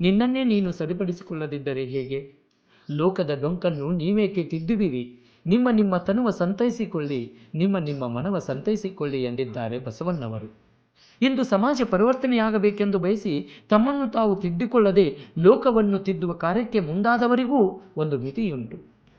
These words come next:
ನಾವು ಗರಡಿ ಮನೆಯಲ್ಲಿ ಪಟ್ಟು ವರ್ಷಗಳನ್ನು ಹಾಕಿ ವ್ಯಾಯಾಮ ಮಾಡಿದರೆ ಅಬ್ಬಬ್ಬಾ ಎಂದರೆ ಒಂದು ಬೆರಳಿನಷ್ಟು ಉದ್ದ ಬೆಳೆಯಬಹುದು. ಆದರೆ ಮಹಾವಿಷ್ಣು ವಾಮನ ಅವತಾರವೆತ್ತಿ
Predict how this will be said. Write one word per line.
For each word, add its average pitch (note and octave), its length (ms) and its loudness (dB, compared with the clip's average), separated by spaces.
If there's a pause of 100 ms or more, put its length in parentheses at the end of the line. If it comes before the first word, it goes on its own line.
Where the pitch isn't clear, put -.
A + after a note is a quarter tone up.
(320)
ನಾವು B3 240 6
ಗರಡಿ G3+ 300 4
ಮನೆಯಲ್ಲಿ B3 400 2
ಪಟ್ಟು G#3+ 380 -2
ವರ್ಷಗಳನ್ನು G#3 600 0
ಹಾಕಿ F3 280 -6
ವ್ಯಾಯಾಮ F3 500 0
ಮಾಡಿದರೆ C3+ 640 -4 (320)
ಅಬ್ಬಬ್ಬಾ D#3+ 500 2
ಎಂದರೆ C#3+ 520 -2 (240)
ಒಂದು D3 200 -4
ಬೆರಳಿನಷ್ಟು E3 640 -4
ಉದ್ದ A#2+ 180 -6
ಬೆಳೆಯಬಹುದು. A2+ 800 -8 (460)
ಆದರೆ G2+ 420 -8 (460)
ಮಹಾವಿಷ್ಣು F#3 640 0
ವಾಮನ F3 340 -2
ಅವತಾರವೆತ್ತಿ D3 960 -2